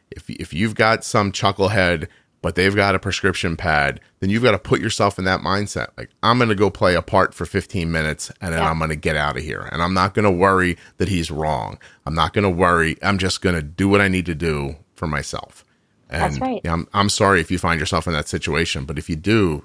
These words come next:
Speaker 1: still gotta protect yourself, you know?
Speaker 2: Yeah.
Speaker 1: Um,
Speaker 2: And I think from the standpoint of even, you know, her question going further into, like, the research part of it,
Speaker 1: Mm-hmm.
Speaker 2: I think if this is the kind of information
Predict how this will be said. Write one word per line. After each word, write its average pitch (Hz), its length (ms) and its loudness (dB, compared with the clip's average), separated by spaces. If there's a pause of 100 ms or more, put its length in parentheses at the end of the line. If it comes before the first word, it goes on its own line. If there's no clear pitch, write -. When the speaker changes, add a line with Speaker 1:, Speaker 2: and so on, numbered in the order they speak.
Speaker 1:
still - 240 2
gotta 113 180 2
protect - 320 -4
yourself, - 460 -8 (320)
you 87 140 -4
know? 73 100 -2
Speaker 2:
Yeah. 180 220 2 (100)
Speaker 1:
Um, 76 300 -2
Speaker 2:
And 330 100 4
I 339 80 2
think 403 240 0
from 269 160 2
the 240 80 2
standpoint 233 600 -4
of 202 80 -2
even, 202 360 -2
you 202 140 -2
know, 196 100 2
her 202 140 0
question 190 720 -2
going 196 280 2
further 190 440 2
into, 185 440 2
like, 170 260 0
the 165 100 0
research 175 800 0
part 240 260 2
of 240 120 2
it, 302 200 0
Speaker 1:
Mm-hmm. 101 260 0 (180)
Speaker 2:
I 214 80 2
think 240 340 2
if 202 220 0
this 220 240 0
is 220 160 4
the 214 120 0
kind 185 300 -4
of 175 160 -2 (300)
information 185 920 -2